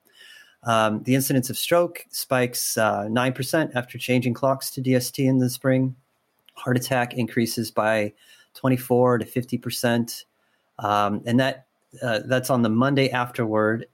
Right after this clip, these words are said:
and it lingers, um, five to fifteen percent for the remainder of the week,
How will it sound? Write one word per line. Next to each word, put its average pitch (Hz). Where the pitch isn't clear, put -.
and 113
it -
lingers, 131
um, 101
five 131
to 127
fifteen 143
percent -
for 117
the 107
remainder 113
of 101
the 101
week, 110